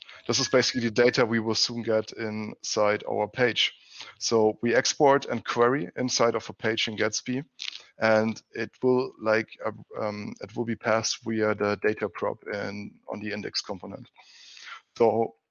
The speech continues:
we just get it out of the data. That's always, um, the key here is always the name you have down here. You can al-, also call it however you want.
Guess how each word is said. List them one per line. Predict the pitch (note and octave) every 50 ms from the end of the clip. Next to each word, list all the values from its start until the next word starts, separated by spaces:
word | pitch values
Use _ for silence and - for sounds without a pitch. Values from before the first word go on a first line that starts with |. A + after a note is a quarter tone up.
| - B2+
we | A2+
just | - - B2+ - - -
get | C3 A#2
it | A#2+ A2+ B2
out | B2 B2+ B2
of | - -
the | - G#2
data. | A2+ B2 D3 - F#3 F3 D#3+ -
That's | A2 - - -
always, | - B2+ C3 A#2 B2 A#2+ A#2 A#2+ G#2+ - - - - - - A2
um, | A2 G#2+ G#2+ A2 G#2+ A2+ - -
the | A2+ A2 - _ -
key | - - - D3 D3 D3+ D#3 D3+ C#3+ - - - _
here | - - - - B2+ B2 B2 A#2+ A#2 - - A2+
is | G#2+ -
always | - - A#2+ B2 B2 A2 - - -
the | G#2+ G#2+ G#2+ G#2+ G#2 -
name | - G#2+ G#2+ G#2+ A2+ A2 G#2+
you | G#2+ G#2+
have | G2+ - -
down | - A2 G#2 G2+
here. | A2 A#2+ A#2+ A#2+ B2 B2 - - - - - - - -
You | - -
can | - A#2 A2 A2
al-, | A2 A2 A2 A2 G#2+ - - - -
also | G#2+ G#2 - - A2 G#2+ G#2+ - - _ _ _ _ _ _ _ _ _ _ _ _ _ _ _ _ _ _ _ _ _ _ _ -
call | - A2+ A#2+ B2 A#2 A2+
it | A#2+ - - - _ _ _ _ -
however | - A2 G2+ G#2+ A2 G#2+ G#2+
you | G#2 G#2
want. | G2+ G#2 G#2 G#2+ G#2 G#2+ C3 D3 -